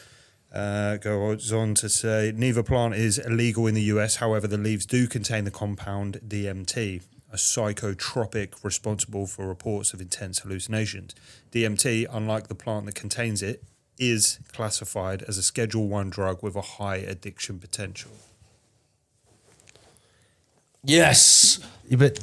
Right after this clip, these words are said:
Speaker 2: But no, the thing is,
Speaker 3: but
Speaker 2: like
Speaker 3: D-,
Speaker 2: I said, it, it,
Speaker 3: D-,
Speaker 2: I,
Speaker 3: D-, like, we, we discussed this earlier, is like D M T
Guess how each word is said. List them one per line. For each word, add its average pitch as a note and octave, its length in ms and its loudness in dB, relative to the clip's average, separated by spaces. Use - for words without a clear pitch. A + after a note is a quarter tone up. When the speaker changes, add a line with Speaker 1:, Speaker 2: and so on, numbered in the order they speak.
Speaker 2:
But E3+ 160 8
no, C#3+ 320 10
the D#3+ 80 10
thing F3 180 6
is, A2 200 8
Speaker 3:
but G#2+ 200 2
Speaker 2:
like D#3 160 10
Speaker 3:
D-, D3 60 10
Speaker 2:
I D#3 40 10
said, D3+ 200 8
it, C3+ 280 8
it, A#2 880 6
Speaker 3:
D-, D3 240 10
Speaker 2:
I, B2+ 60 8
Speaker 3:
D-, G2+ 80 2
like, B2+ 220 6
we, C3 340 6
we C#3 160 8
discussed C3 380 6
this A#2+ 160 8
earlier, A2 240 8
is G2 100 6
like F#2+ 240 0
D C#3+ 220 8
M C3+ 180 8
T G#2+ 460 4